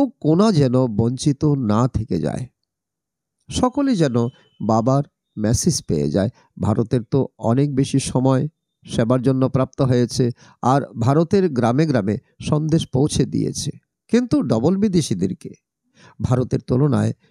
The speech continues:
সেবার সময় কম প্রাপ্ত হয়েছে। তথাপি উৎসাহ উদ্দীপনার কারণে বাপদাদার সামনে সেবার প্রমাণ খুব ভালো নিয়ে এসেছে আর ভবিষ্যতেও নিয়ে আসবে। ভারতে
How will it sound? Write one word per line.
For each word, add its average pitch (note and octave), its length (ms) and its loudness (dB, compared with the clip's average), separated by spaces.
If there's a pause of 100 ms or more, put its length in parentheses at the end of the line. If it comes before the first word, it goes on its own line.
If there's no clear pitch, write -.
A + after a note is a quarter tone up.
সেবার B2+ 360 0
সময় C3 380 -2 (120)
কম A#2 240 0
প্রাপ্ত - 320 -2
হয়েছে। B2+ 480 0 (480)
তথাপি G3 420 2 (380)
উৎসাহ F#3 420 0
উদ্দীপনার D3+ 640 0
কারণে A#2 400 2 (400)
বাপদাদার B2 640 0
সামনে D#3 420 0 (340)
সেবার C3+ 380 0 (240)
প্রমাণ C#3 360 2 (200)
খুব A#2+ 200 -4 (160)
ভালো B2 340 0
নিয়ে G#2+ 240 2
এসেছে B2 420 -2 (380)
আর G#2+ 180 0
ভবিষ্যতেও B2+ 720 0 (360)
নিয়ে A#2 300 0
আসবে। F#2 380 -4 (920)
ভারতে F3 420 4